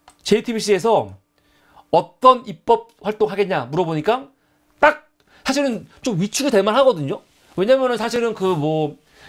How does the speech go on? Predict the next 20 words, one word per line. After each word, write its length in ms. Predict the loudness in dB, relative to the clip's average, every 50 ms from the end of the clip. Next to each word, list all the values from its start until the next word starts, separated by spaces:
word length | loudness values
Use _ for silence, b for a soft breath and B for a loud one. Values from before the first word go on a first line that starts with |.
| b -4
여러 160 | 0 2 4 4
가지 360 | 4 2 2 0 -2 -2 -2
부동산 340 | -4 -4 -2 -2 -2 -2 -2
문제라든가 680 | -2 0 2 2 2 0 -2 -2 0 0 2 2 2 0
여러 160 | 0 0 -2
문제 180 | -2 -4 -4
때문에 300 | -4 -4 -4 -2 -2 -2
욕을 160 | 0 0 0 -2
많이 240 | -2 -2 -2 -2
먹었고 800 | 0 0 0 -2 -2 -4 -4 -4 -2 -2 0 -2 -2 -4 -6 -10 B B B B B
위축이 320 | -8 -8 -8 -6 -6 -6
됐단 180 | -4 -4 -4 -4
말이야, 180 | -4 -4 -4
많이. 400 | -4 -4 -4 -4 -4 -6 -6 -6 -4 -4
그러니까 240 | -2 -2 -2 -4
좀 220 | -4 -4 -6 -6 -8 B B B
기가 240 | -8 -2 2 2 2
죽을 220 | 2 0 -2 -2 0
만한데, 540 | 0 0 0 2 2 2 2 0 -4 -8 -18 _ _ _ b b b b b b b b b b b _ _ -4
어, 80 | -4